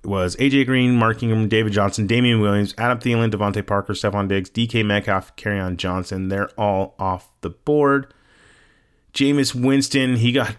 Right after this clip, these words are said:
drafted. I don't know. He's not playing for a team. <laughs> Zach Ertz is off in the sixth round. Marlon Mack, Carson Wentz, Matt Stafford, Daniel Jones. I was hoping he would slip to us. I like his upside this year.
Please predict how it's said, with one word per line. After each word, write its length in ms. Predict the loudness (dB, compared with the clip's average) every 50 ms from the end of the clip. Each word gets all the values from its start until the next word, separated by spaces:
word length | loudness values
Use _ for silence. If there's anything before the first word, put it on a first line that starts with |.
| _ -2
drafted. 520 | 0 2 2 2 0 -2 -2 -2 0 0
I 100 | 0 -2
don't 200 | -2 -4 -4 -2
know. 240 | -2 0 2 2 2
He's 160 | 2 2 0
not 180 | -2 -4 -6 -6
playing 220 | -6 -6 -6 -6
for 100 | -8 -10
a 80 | -8 -4
team. 480 | 0 0 2 2 2 2 0 -2 -6 -8
<laughs> 160 | -8 -4 -2 -2 -2
Zach 360 | -2 0 0 0 0 0 0
Ertz 240 | 0 0 0 -2 -2
is 100 | -2 0
off 200 | 0 0 -2 -4
in 80 | -6
the 40 | -6
sixth 320 | -4 -2 -2 -2 -2 -2 0
round. 380 | 0 2 2 2 0 -2 -6
Marlon 420 | -6 -4 -2 0 2 2 2 2 2
Mack, 280 | 2 2 0 -2 -4
Carson 360 | -2 0 0 0 0 0 -2
Wentz, 280 | -2 -2 -2 -4 -4 -2
Matt 260 | -2 -2 -2 -2 -4
Stafford, 560 | -4 -2 -2 -2 -2 -2 -2 -4 -4 -4 -2
Daniel 380 | 0 0 2 2 2 2 2 2
Jones. 340 | 2 2 2 2 2 2 0
I 60 | -2
was 100 | -2 0
hoping 300 | 0 0 0 0 -2 -4
he 280 | -2 -2 -4 -4 -4 -8 -10
would 220 | -10 -10 -8 -8
slip 320 | -6 -2 0 0 0 0 -2
to 120 | -2 -2
us. 140 | -2 -2 -2
I 60 | -4
like 240 | -2 -2 -2 -4 -4
his 320 | -4 -2 -2 -4 -4 -6 -6
upside 440 | -6 -6 -4 -4 -4 -2 -2 -2 -2
this 180 | -4 -4 -4
year. 260 | -4 -2 -2 -2 -4